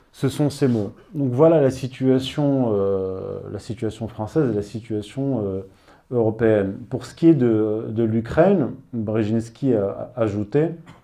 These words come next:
qu'un des objectifs des États-Unis,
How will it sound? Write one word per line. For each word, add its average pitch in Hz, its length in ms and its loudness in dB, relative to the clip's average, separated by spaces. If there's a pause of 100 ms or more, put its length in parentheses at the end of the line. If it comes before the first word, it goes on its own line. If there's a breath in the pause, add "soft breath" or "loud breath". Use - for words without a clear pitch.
(800)
qu'un 135 380 2
des 113 240 0
objectifs 120 680 -4
des 101 200 -6
États-Unis, 104 680 -4